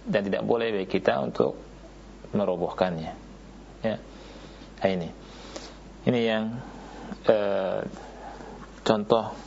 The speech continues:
yang bisa saya sampaikan. Dari contoh yang pertama, dari kaidah ad-dawamu aqwa min al-ibtida, atau ad-daf'u ashalu min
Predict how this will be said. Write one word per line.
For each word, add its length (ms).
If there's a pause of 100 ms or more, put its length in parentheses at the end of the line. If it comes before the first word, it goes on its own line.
(160)
yang 160
bisa 320
saya 160
sampaikan. 640 (640)
Dari 160
contoh 320
yang 160
pertama, 560 (720)
dari 160
kaidah 640 (960)
ad-dawamu 560
aqwa 560 (240)
min 160
al-ibtida, 640 (720)
atau 720 (160)
ad-daf'u 640
ashalu 480 (560)
min 320